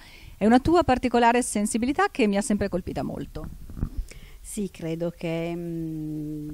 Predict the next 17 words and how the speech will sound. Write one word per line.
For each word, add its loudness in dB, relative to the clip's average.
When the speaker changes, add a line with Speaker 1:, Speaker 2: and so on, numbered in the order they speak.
Speaker 2:
dobbiamo -4
tutti -12
in -8
qualche -4
modo, -2
eh, -2
in, 0
in 0
piccolo -4
e 0
in -2
grande, -2
con -4
le 0
nostre -4
possi-, -6
possibilità, -6